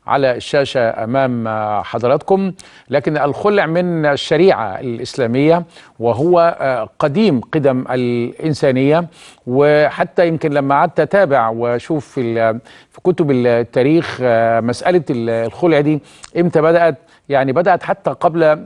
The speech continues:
ال-، الإسلام. وخليني أحكي، آه، لحضراتكم أول قصة أول امرأة،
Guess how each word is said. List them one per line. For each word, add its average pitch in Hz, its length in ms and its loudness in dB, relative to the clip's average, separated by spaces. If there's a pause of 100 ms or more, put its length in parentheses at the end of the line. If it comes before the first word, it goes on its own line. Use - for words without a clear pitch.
(100)
ال-، 123 840 -2
الإسلام. 151 640 -2 (600)
وخليني 151 640 0
أحكي، 151 420 -4 (340)
آه، 131 480 2
لحضراتكم 165 840 0 (100)
أول 160 800 0
قصة 156 360 -4 (120)
أول 156 360 2
امرأة، 143 460 0